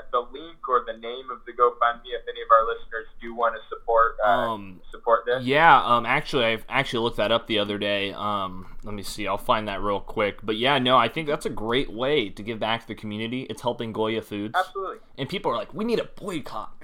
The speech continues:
Speaker 2: Goya Foods because Goya Foods, oh my gosh, you support President Trump." And he had some compliments for President Obama as well. He, whatever, I, the thing is,
Speaker 1: Yeah.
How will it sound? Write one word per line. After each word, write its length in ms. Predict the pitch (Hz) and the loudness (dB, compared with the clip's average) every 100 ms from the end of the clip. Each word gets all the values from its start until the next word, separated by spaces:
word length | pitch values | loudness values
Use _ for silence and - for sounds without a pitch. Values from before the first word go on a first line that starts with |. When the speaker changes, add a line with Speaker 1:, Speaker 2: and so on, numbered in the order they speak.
| - | -12
Speaker 2:
Goya 340 | 156 131 104 101 | -10 -8 -10 -14
Foods 540 | - 127 101 87 - | -8 -6 -6 -10 -14
because 300 | 113 95 101 | -14 -12 -10
Goya 540 | - - 107 107 95 | -8 -8 -8 -8 -10
Foods, 520 | 80 - 98 90 85 - | -12 -12 -10 -10 -12 -12
oh 100 | 98 | -12
my 120 | 92 | -12
gosh, 280 | 87 95 95 | -12 -12 -10
you 60 | 95 | -12
support 280 | 95 107 | -10 -10
President 360 | - 104 98 90 | -6 -6 -6 -10
Trump." 280 | - 98 90 - - | -6 -6 -6 -18 -12
And 100 | - | -4
he 60 | 170 | -2
had 140 | 165 | -2
some 340 | 151 135 113 - - - - | -4 -4 -8 -12 -16 -14 -6
compliments 500 | 127 135 135 135 - | 0 0 0 -6 -8
for 120 | 120 | -6
President 360 | 113 139 139 139 | -2 0 0 0
Obama 360 | 123 190 208 | 2 2 2
as 120 | 147 147 | -2 -4
well. 220 | 196 - - - - | -6 -6 -16 -18 -20
He, 360 | - 120 127 123 - 104 | -8 -4 -2 -4 -10 -4
whatever, 600 | 139 220 269 294 202 - 127 | 0 0 0 0 -2 -4 -8
I, 80 | |
the 120 | 131 135 | -8 -6
thing 200 | 196 190 | -4 -4
is, 140 | 131 | -2
Speaker 1:
Yeah. 140 | 214 | 0